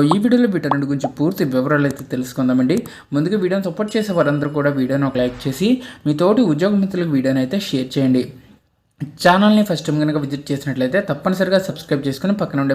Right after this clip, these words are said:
బెల్ సింబల్ని యాక్టివేట్ చేసుకోండి. ఇప్పుడు డీటెయిల్స్లోకి అయితే వెళ్ళిపోదాం. ఆంధ్రప్రదేశ్ రాష్ట్రంలో ఈరోజు ఏపీ క్యాబినెట్ సమావేశం కాబోతుందండి. ఈ సమావేశంలో పలు కీలక నిర్ణయాల దిశగా సర్కార్ అయితే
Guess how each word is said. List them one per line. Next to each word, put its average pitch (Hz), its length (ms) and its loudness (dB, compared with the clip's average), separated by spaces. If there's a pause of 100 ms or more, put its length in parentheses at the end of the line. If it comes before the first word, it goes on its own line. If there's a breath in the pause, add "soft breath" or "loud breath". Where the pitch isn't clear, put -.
బెల్ 127 160 0
సింబల్ని 156 280 0
యాక్టివేట్ 127 320 -6
చేసుకోండి. 131 340 0 (460 loud breath)
ఇప్పుడు 165 240 2
డీటెయిల్స్లోకి 202 500 2
అయితే 175 180 0
వెళ్ళిపోదాం. 131 400 2 (2250)
ఆంధ్రప్రదేశ్ 247 680 2
రాష్ట్రంలో 214 400 4 (120)
ఈరోజు 185 240 2 (100)
ఏపీ 185 240 0
క్యాబినెట్ 170 400 0
సమావేశం 151 480 0
కాబోతుందండి. 143 560 -2 (100)
ఈ 160 40 -2 (100)
సమావేశంలో 156 640 0 (260)
పలు 143 180 4 (100)
కీలక 156 340 2
నిర్ణయాల 147 320 2
దిశగా 143 220 -2 (100)
సర్కార్ 131 340 -2
అయితే 147 180 2